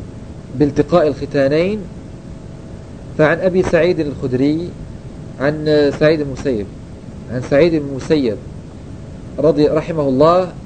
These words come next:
أن أبا موسى الأشعري رضي الله عنه قال لعائشة:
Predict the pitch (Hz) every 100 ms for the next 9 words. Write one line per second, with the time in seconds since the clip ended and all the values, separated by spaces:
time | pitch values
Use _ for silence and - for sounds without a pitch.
0 | - 175 165 165 156 156 180 170 151 139
1 | 135 131 160 156 147 151 151 - - 165
2 | 151 139 151 147 143 147 135 117 160 151
3 | 139 131 135 139 139 139 135